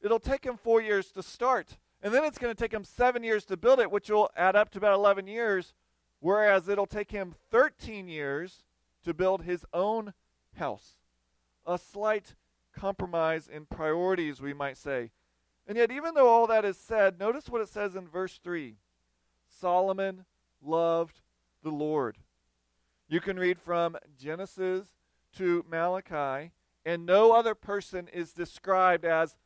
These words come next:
loving the Lord. Now, we're told to love the Lord. The psalmist will say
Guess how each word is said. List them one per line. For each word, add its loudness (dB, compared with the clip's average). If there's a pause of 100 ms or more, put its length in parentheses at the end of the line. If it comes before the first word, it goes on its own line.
(180)
loving 2 (480)
the -4
Lord. 0 (960)
Now, 4
we're 6
told 8
to -8
love 2
the -10
Lord. -8 (380)
The -20
psalmist 4
will 2
say 0